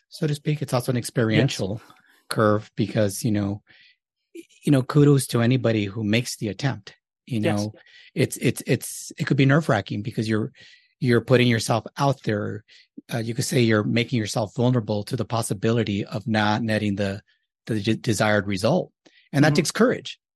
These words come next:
Speaker 1: you know,
Speaker 2: Yep.
Speaker 1: but it's that same courage that drives you forward and, and enables you to act,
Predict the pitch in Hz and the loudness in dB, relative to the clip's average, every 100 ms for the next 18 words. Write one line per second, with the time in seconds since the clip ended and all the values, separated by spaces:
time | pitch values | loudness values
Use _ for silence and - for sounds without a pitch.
0 | _ _ _ - 127 139 202 - _ _ | _ _ _ -2 0 0 -2 -8 _ _
1 | 143 135 123 - _ _ _ _ _ _ | 4 4 2 -4 _ _ _ _ _ _
2 | _ 151 131 147 127 147 139 - 143 151 | _ -4 0 0 2 0 0 -2 0 0
3 | 127 123 117 113 _ - 120 123 113 113 | -2 -4 -4 -6 _ -4 -2 -2 -4 -8
4 | - 120 151 127 110 104 - 120 110 131 | -6 -2 0 0 -2 -4 -6 -6 -6 -6
5 | _ _ _ - 120 123 120 110 110 - | _ _ _ 0 2 2 0 0 -4 -4
6 | 127 - 131 143 98 - - | -10 -6 0 0 0 -6 -14